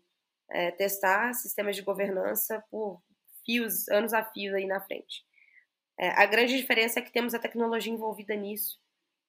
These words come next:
Então, eu acho que sistemas políticos podem ser explorados e já estão sendo explorados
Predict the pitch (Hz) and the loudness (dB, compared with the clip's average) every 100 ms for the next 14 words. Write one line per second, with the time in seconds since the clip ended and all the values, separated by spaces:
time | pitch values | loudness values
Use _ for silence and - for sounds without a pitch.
0 | - 196 196 202 202 196 202 - - 208 | -8 -4 2 6 8 6 4 -2 -4 -2
1 | 208 202 196 190 190 - - 220 240 226 | 0 -2 -2 -4 -4 -4 -2 -2 -2 -4
2 | 202 202 - 214 - - - - 208 220 | -4 -6 -6 -4 -2 -2 -4 0 2 2
3 | 220 214 214 - 214 185 180 208 214 214 | 0 -2 -2 -2 2 4 4 2 -2 -10
4 | - 202 185 202 208 208 208 202 190 - | -8 -6 0 0 0 -6 -4 -6 -6 -2
5 | 190 185 190 214 - | 2 2 0 -2 -10